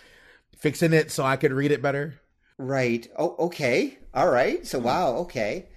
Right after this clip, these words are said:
Speaker 2: So, were you guys involved then when the whole web novel community very first started?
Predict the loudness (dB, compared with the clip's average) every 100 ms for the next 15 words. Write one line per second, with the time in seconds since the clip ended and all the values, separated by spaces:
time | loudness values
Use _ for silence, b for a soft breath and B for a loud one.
0 | b b b -8 -2 0 0 -2 -6 -10
1 | -4 -4 2 2 4 2 0 4 4 2
2 | 0 0 0 0 2 0 2 0 2 0
3 | 0 -4 -2 -2 -2 0 0 0 0 -4
4 | -4 -4 -4 -2 -4 -8